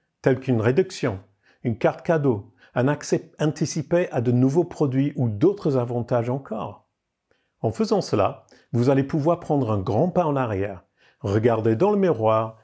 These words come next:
et comprendre comment votre marque et vos offres sont réellement perçues par vos clients.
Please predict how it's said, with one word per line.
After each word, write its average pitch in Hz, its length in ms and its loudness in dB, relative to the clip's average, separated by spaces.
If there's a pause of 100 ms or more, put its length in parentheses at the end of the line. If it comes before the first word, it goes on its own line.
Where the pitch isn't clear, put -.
et 117 100 -2
comprendre 127 600 -2
comment 175 380 0
votre 156 220 -4
marque - 500 -6 (420)
et 147 100 4
vos 180 220 -2
offres - 460 -2
sont 120 240 0
réellement 120 540 2
perçues 165 460 -2
par 98 260 -8
vos 101 300 -2
clients. 123 480 -6